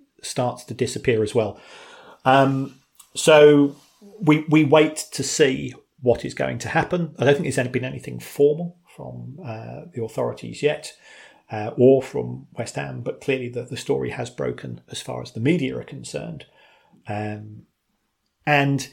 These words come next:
if you talk to players, and you, you've got lots of connections with, with former players, um, you know, I, I've heard former players say when, when Sky first started, and, um,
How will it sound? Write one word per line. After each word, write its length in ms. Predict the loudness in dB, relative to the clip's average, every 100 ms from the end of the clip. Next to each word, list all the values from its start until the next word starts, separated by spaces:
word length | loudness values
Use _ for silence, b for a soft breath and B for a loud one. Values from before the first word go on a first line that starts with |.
| b b _
if 220 | 0 0 0
you 240 | -4 -4
talk 560 | 0 6 6 6 -6 -8
to 200 | -6 -6
players, 320 | -6 -6 -6
and 100 | -8
you, 140 | -8 0
you've 200 | 0 2
got 180 | 0
lots 200 | 0 -2
of 80 | -8
connections 600 | -10 -10 -10 -12 -12 -12
with, 400 | -10 -10 -10 -20 -16
with 120 | -16 _ _
former 280 | 6 6 6
players, 520 | -2 -2 -4 -6 -10 B B B B
um, 580 | 2 2 2 -2 -6 -10 _
you 60 |
know, 200 | -6 -4 -2
I, 280 | -2 0
I've 100 | 0
heard 220 | 0 -4 0
former 260 | 0 2
players 720 | 0 0 -2 -4 -8 -8 -12 _ _ -10
say 440 | -4 0 0 -2 B B B _ _
when, 340 | 4 4 4 0
when 180 | 0
Sky 360 | 0 -2 0 0
first 340 | 0 -4 -4
started, 560 | -8 -8 -10 -10 -12 -12 -8
and, 500 | -2 0 0 -2 -8 -12 b b b
um, 500 | 0 2 2 -2 -6